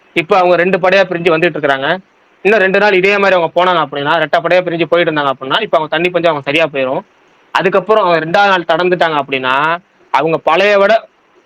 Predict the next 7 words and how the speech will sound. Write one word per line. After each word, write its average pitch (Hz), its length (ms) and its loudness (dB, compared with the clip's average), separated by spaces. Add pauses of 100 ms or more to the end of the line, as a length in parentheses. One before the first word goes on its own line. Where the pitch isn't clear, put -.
முன்ன 208 320 2
இருந்ததை 208 240 2
விட 208 160 2
வலுவா 185 340 2
ஆயிடுவாங்க" 156 460 0
அப்படிமா 147 320 -4
பிட்டன். 156 400 -6